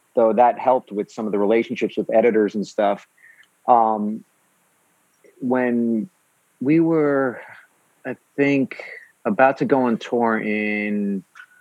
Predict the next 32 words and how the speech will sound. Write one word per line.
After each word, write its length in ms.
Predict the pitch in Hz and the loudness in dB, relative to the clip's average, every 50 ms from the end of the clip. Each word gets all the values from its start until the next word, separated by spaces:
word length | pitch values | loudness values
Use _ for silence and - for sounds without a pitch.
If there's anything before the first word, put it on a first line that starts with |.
| _ _ _ _ _ _ _ - 131 | _ _ _ _ _ _ _ -4 0
eighty-nine, 1200 | 131 131 131 127 123 117 117 110 110 110 113 117 117 117 117 113 113 110 104 101 98 98 98 98 - _ _ | 0 2 2 2 2 2 0 0 0 0 0 2 2 2 2 2 2 0 -2 -4 -6 -8 -8 -10 -14 _ _
it 40 | 104 | -18
was, 100 | 92 110 | -6 -6
like, 120 | 113 113 | -4 -2
another 280 | 110 107 110 - 113 107 | 0 0 0 2 2 2
leg 300 | 98 101 110 110 107 98 | 2 2 2 2 2 2
of 100 | 107 95 | 0 -2
the 260 | 92 101 98 101 107 110 - 110 | -2 -2 -2 -2 -4 -6 -2 0
A 120 | 110 107 | 0 2
F 180 | 107 101 - _ | 2 0 -4 _
tour, 480 | - 113 101 98 104 101 98 92 - _ _ - - - _ _ _ - | -4 -2 0 0 2 0 0 -2 -6 _ _ -20 -20 -20 _ _ _ -6
Roger, 440 | 120 113 123 135 135 127 104 120 117 104 | 0 2 4 4 4 2 -2 -4 -6 -6
the 80 | 110 | -6
singer, 500 | - - - 131 127 120 117 110 107 104 | -10 -8 -6 -6 -4 -2 -2 -2 -2 -4
had 240 | 98 110 113 110 92 | -2 -2 -4 -4 -2
to 60 | 110 | -2
go 120 | 98 113 110 | -2 -2 0
to 100 | 104 101 | -2 -2
jail 420 | 90 - 120 123 123 117 110 98 - - | -4 -2 0 2 2 2 0 -2 -4 -8
for 160 | 107 98 92 | -8 -8 -6
a 40 | 85 | -6
bit, 320 | 87 98 98 95 95 - _ _ _ _ _ _ _ _ _ - | -4 -2 -2 -2 -2 -4 _ _ _ _ _ _ _ _ _ -6
and 200 | 110 110 110 120 | -6 -2 2 4
that 260 | 120 120 117 - - _ _ _ _ - | 4 4 4 0 -6 _ _ _ _ -8
kinda 240 | 123 117 110 107 101 | -6 -4 -4 -4 -6
slammed 460 | - - - 113 123 120 113 113 107 | -6 -6 -4 -2 0 0 0 0 0
the 60 | 107 | -2
brakes 480 | 92 85 113 123 120 117 104 - - - | -2 2 4 4 4 4 0 -4 -8 -6
on 220 | 110 110 104 104 | -6 -4 -4 -4
my 260 | 101 101 98 101 98 | -2 0 2 2 0
whole, 340 | 95 107 117 110 107 104 107 | 2 2 2 2 2 2 0
like, 320 | 107 104 104 104 98 - | 0 0 0 -2 -2 -4